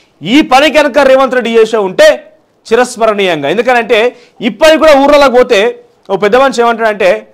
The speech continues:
"బిడ్డ, వైఎస్ రాజశేఖర రెడ్డి వచ్చినాక మనకు లక్ష రూపాయలు రుణం ఉంటే అది మా పైన బిడ్డ,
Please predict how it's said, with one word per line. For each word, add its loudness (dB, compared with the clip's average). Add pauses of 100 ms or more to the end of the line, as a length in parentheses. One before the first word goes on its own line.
(240)
"బిడ్డ, 0
వైఎస్ 2
రాజశేఖర 0
రెడ్డి -2
వచ్చినాక -8
మనకు -6
లక్ష -4
రూపాయలు -4
రుణం -4
ఉంటే -4
అది -2
మా -2
పైన -4
బిడ్డ, -8